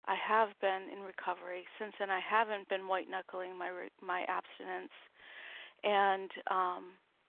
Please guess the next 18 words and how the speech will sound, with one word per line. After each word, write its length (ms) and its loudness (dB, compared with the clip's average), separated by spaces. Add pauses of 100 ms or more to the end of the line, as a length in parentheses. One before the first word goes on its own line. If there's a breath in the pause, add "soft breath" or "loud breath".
(920)
you 160 -4
know, 260 6
I, 360 8
I'm 200 4
not 340 6 (100)
ravenously 600 4
hungry 600 -6 (420)
all 140 -2
the 120 -8 (120)
time. 320 -4 (160)
And, 380 -2
uh, 220 -4 (520)
that's 180 2
what 100 6
I 40 6
want 160 0
to 160 -6
share. 220 0